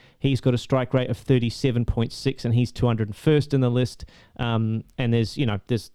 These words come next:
o-, opening bats galore down the, down the bottom here. But, yeah, he's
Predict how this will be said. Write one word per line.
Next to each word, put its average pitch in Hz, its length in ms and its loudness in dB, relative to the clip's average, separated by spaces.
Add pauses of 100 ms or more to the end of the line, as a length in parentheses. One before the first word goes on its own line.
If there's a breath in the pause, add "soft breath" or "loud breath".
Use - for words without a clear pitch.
o-, 139 160 -4
opening 139 320 2
bats 117 220 -2
galore 120 320 0
down 110 200 -2
the, 107 80 -4
down 113 260 -4
the 110 60 -2
bottom 110 300 0
here. 107 200 -2
But, 110 180 -4
yeah, 117 120 0
he's 135 380 0